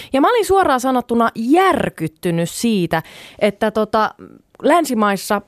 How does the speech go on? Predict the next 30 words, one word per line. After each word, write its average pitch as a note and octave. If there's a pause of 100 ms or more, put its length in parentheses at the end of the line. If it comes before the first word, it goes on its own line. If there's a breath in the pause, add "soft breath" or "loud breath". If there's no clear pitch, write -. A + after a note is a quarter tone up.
(140)
on A#3
aika D#4+
kalliita G#3+
nää, D#3 (520 loud breath)
ää, E3+
lääkitykset. F4 (800)
Ja, G#3+
ja G#3 (360)
en B3+
tiedä, A#3+
voitte A3+
korjata B3+
mua, G#3 (440)
jos, G#3
jos G#3
niinku G#3+
tänä B3+
päivänä G3 (120)
homma A3+
on G3
eri, C#4+
mutta, G3+
mutta G#3
puhuttiin B3+
sellaisesta B3+
luvusta B3
kuin G3+ (500 loud breath)
viisitoistatuhatta A#3+
dollaria A3
per A3